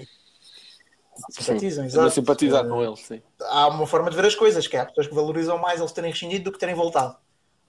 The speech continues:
Speaker 1: Há outras que valorizam mais eles terem voltado do que terem rescindido.
Speaker 2: Sim.
Speaker 1: Pronto. Ah, mas a verdade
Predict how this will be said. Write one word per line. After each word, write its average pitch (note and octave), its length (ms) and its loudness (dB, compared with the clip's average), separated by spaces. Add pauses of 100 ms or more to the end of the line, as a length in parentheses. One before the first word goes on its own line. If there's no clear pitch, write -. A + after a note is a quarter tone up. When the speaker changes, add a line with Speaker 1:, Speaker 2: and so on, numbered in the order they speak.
Speaker 1:
Há C#3+ 60 2
outras D3+ 360 2
que - 140 -20
valorizam F3 320 -2
mais F#3 140 2
eles F3 100 -6
terem F#3+ 160 -2
voltado G3 360 2
do G#3 80 -6
que G#3 60 -14
terem G3 180 0
rescindido. E3+ 400 -8
Speaker 2:
Sim. A#2 260 -6
Speaker 1:
Pronto. C3 280 -10 (800)
Ah, C3+ 200 -12 (1040)
mas - 140 -2
a D#3 40 4
verdade E3 240 4